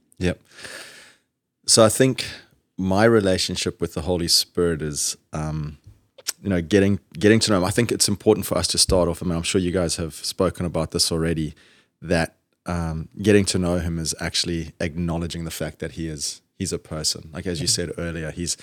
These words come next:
Speaker 1: he's not a subject, he's not a thing, he's not an it. Um,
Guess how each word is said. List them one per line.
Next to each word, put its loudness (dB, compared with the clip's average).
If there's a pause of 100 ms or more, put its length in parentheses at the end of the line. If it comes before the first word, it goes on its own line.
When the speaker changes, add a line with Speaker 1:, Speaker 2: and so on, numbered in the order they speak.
(400)
Speaker 1:
he's -2
not -2
a 2
subject, -2
he's -8
not -6
a -8
thing, -6
he's -8
not -8
an -8
it. -8 (460)
Um, -6